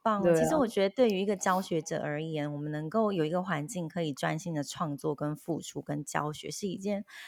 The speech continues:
Speaker 1: 非常幸福的事情。然后有，
Speaker 2: 嗯，嗯。
Speaker 1: 有一个人或者是有一个团队在旁边帮助你一些其他行政的事情，真的是太幸福了。 <laughs>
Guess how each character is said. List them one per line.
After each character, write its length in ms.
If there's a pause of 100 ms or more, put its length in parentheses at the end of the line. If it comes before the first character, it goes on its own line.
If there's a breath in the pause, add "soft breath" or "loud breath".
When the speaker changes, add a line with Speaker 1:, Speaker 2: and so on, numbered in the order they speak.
(200 loud breath)
Speaker 1:
非 280
常 320
幸 340
福 220
的 180
事 320
情。 420
然 160
后 280 (280)
有， 260
Speaker 2:
嗯， 40
嗯。 60
Speaker 1:
有 160
一 100
个 120
人 480
或 100
者 120
是 160
有 100
一 20
个 100
团 380
队 220
在 160
旁 260
边 380 (640)
帮 220
助 160
你 100
一 100
些 140
其 200
他 180
行 280
政 160
的 120
事 200
情， 420
真 140
的 140
是 100
太 260
幸 280
福 340
了。 80
<laughs> 1120